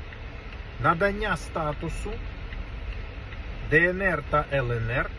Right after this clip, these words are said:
автономії. Тоді треба піднімати питання того, щоб парламент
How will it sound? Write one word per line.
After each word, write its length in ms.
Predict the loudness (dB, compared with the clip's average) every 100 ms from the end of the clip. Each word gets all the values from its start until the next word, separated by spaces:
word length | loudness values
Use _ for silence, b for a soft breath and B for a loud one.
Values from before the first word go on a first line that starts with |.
| -4
автономії. 800 | 2 2 2 0 2 0 0 -2 -6 -10 -8 -8 -8 -8 -10 -8 0
Тоді 520 | 0 2 2 2 0 -4 -10 -8 -8 -8 -8 -2
треба 300 | 4 4 4
піднімати 720 | 0 -2 2 4 6 6 2 0
питання 720 | -2 2 4 4 2 -2 -4 -4 -8 -8 -8 -6 -6 0
того, 300 | 2 2 0
щоб 460 | 0 -2 0 0 2
парламент 680 | 2 2 6 6 6 2